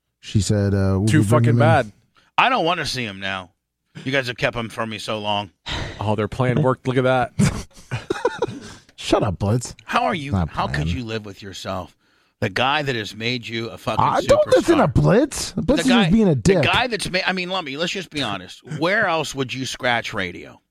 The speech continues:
Speaker 1: Uh, nowhere.
Speaker 3: No, no, no, no. Like, for, like, don't patronize me.
Speaker 1: I'm
Speaker 3: Like,
Speaker 1: not. I'm, I'm, I'm answering you. I'm mad at Blitz right now.
Speaker 3: I mean, I, <clears throat>
Speaker 2: For
Speaker 3: and,
Speaker 2: what?
Speaker 3: uh,
Speaker 2: What did I
Speaker 3: oh,
Speaker 2: say?
Speaker 3: oh, I knew what I was gonna say earlier today,
Speaker 1: Yeah.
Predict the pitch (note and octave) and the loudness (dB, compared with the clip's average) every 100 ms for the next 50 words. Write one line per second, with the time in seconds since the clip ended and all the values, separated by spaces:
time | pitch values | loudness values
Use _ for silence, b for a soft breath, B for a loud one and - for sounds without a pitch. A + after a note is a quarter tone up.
0 | _ _ _ _ - G#2 A2 G#2 G#2 G#2 | _ _ _ _ -6 0 2 2 2 2
1 | A#2 A2+ F#2 E2+ E2+ _ _ _ _ _ | 2 2 2 -2 -4 _ _ _ _ _
2 | B B C#4 C4 A3 D#3 G3 A3 G#3+ A3 | B B -2 -2 -2 -6 -2 -2 -2 -8
3 | G3+ G#3 F#3+ B3 G3+ F3 D#3 B2 G2 G2 | -2 -2 0 0 0 0 0 -2 -2 -4
4 | A#2 D#3+ G#3 A4+ C5 A#4 F3+ F#3+ G3 G3 | -4 2 4 6 4 4 4 4 4 4
5 | E3+ G3 G3+ A3 G4 D#4+ A3 D3+ B2 G#2 | 4 4 4 4 2 4 4 4 4 2
6 | G2 - _ _ - - C3+ E3+ G3 E3 | 0 -4 _ _ -10 2 4 4 4 2
7 | A#3 E3+ A#2 G#2 F#2+ F#2+ G#2+ _ - D4 | 2 2 2 2 2 2 -2 _ -10 -6
8 | G3 - G3+ - - G3 - E4+ F#4 E4 | -4 0 -2 -2 -6 -2 2 4 4 4
9 | E3+ G#3 C4+ D#4+ - G#3+ D#3+ C#3 E3 D#3+ | 4 4 4 4 2 2 2 2 0 0
10 | D3 C3+ C3 A#2+ B2+ A2+ - A#2+ A#2 A#2+ | 0 0 -2 -4 -4 -4 -2 -2 -2 -2
11 | A2 G#2+ G#2+ G#2+ | -2 0 0 0